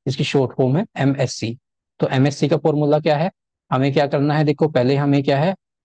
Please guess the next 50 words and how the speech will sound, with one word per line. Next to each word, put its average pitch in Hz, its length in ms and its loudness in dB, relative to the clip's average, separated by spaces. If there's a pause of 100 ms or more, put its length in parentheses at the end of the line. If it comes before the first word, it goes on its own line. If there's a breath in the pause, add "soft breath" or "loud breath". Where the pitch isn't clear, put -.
जो 143 100 2
हमारा 151 300 2
actual 139 340 0
Y 135 180 2
है 151 200 0
उसमें 156 240 0
से 147 120 -4
predicted 139 460 0
वाई, 117 260 0
Actual 139 320 -2
वाई 143 160 2
जो 139 160 0
actual 135 300 -2
salaries 135 420 -2
थी 202 260 -2
उसमें 147 220 2
से 147 80 2
जो 147 100 0
हमारी 147 160 2
predicted 139 400 -2
salary 135 320 -2
आई 135 100 0
है 143 80 0
वो 139 120 2
minus 120 400 -2
करनी 135 260 2
है, 170 100 0 (420)
उस 151 140 0
quantity 147 380 0
को 156 100 0
स्क्वायर 127 320 -2
कर 127 120 0
देना 131 240 0
है 147 120 0
जो 143 100 2
quantity 139 460 0
आई 139 100 2
है, 175 100 0
और 147 140 0
उसको 175 300 0
जितने 151 340 2
number 147 240 2
of 147 100 0 (120)
data 131 300 0
point 127 240 0
है 131 80 0
हमारे 120 240 0
पास, 113 260 -2 (340)
one 131 180 4
by 135 140 4